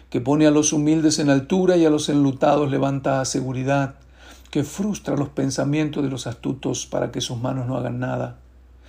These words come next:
que prende a los sabios en la astucia de ellos y frustra los designios de los perversos. De día tropiezan con tinieblas y a mediodía andan a tientas como de noche.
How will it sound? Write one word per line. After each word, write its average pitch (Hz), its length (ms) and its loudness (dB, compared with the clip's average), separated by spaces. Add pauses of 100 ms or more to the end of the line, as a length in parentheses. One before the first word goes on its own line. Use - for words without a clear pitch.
(240)
que - 220 -4 (140)
prende 151 400 2
a 120 60 0
los - 500 -6
sabios 143 560 0
en 143 140 0
la 127 80 0
astucia 151 420 -2
de 147 220 4
ellos 143 420 2 (320)
y 143 140 0
frustra 180 520 2
los 147 140 4
designios 156 480 0
de 135 60 0
los 123 140 -6
perversos. 123 800 -6 (1120)
De 120 140 -2
día 156 240 4
tropiezan 147 500 -2
con 135 160 -4
tinieblas 156 720 -2 (480)
y 127 120 -4
a 117 40 0
mediodía 135 480 2
andan 135 240 0
a 123 140 -2
tientas 147 360 -4
como 113 280 -4
de 113 80 -2
noche. 123 440 -6